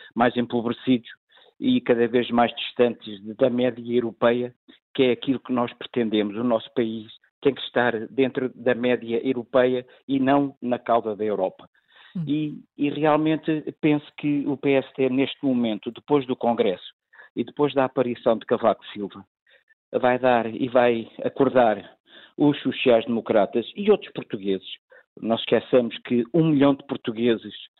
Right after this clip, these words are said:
Speaker 1: oscila entre umas vezes votar no P S, outras vezes votar no P S D, e é esse milhão de portugueses ao centro que dá as vitórias ou ao P S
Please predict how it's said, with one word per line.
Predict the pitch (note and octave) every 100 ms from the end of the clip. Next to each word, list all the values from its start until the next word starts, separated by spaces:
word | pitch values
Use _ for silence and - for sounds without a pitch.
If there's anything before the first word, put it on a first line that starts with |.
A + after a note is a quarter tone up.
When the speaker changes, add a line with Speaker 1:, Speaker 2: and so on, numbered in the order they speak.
| - -
Speaker 1:
oscila | B2+ - - D#3 C3 G#2+ - _ -
entre | C3+ C#3 C#3
umas | C3 C#3 -
vezes | B2 C3+ A2 A2+
votar | B2 C3+ B2
no | B2+
P | A2+ B2 A#2
S, | A#2 - - -
outras | - D3+ C#3+ B2+
vezes | A#2+ C3 A#2+ A#2
votar | B2 - A#2
no | A#2+
P | A2 A#2 A2
S | G#2 _
D, | A2 A2 G2+ _ _ _
e | A2+
é | A#2
esse | C3 C#3 -
milhão | D3 C#3 C#3 C3+
de | -
portugueses | A#2+ - G#2+ A#2+ A2 -
ao | A2+ G#2+ -
centro | A#2 A#2+ A#2 A#2 - - -
que |
dá | B2 A#2+ B2+
as | A#2+
vitórias | A#2+ B2 - A#2+ A#2+ C3 C3 _ _
ou | - D3+ C#3+
ao | C3+
P | B2+
S | B2